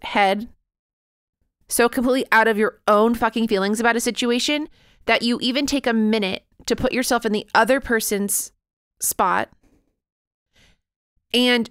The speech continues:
two things are gonna happen. One of two things. Either you're going to put yourself in their position and be like, "Okay, wow, this is where I would want grace in this situation." Or it's gonna help you be like, "Okay,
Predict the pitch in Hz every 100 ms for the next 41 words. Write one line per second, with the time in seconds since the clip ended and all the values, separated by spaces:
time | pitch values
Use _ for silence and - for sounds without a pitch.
0 | - - 320 294 277 240 240 247 233 156
1 | 180 220 240 233 226 196 185 - 254 285
2 | 214 190 190 226 285 277 277 233 - -
3 | 226 226 262 220 196 208 220 190 - 226
4 | 208 196 190 190 - 196 180 180 - 180
5 | 170 160 180 190 180 180 175 170 175 180
6 | 180 98 170 175 - 190 175 - 175 175
7 | 170 175 233 247 - _ _ _ - 302
8 | 269 226 - - 196 240 233 240 233 233
9 | 226 220 214 - _ - 233 233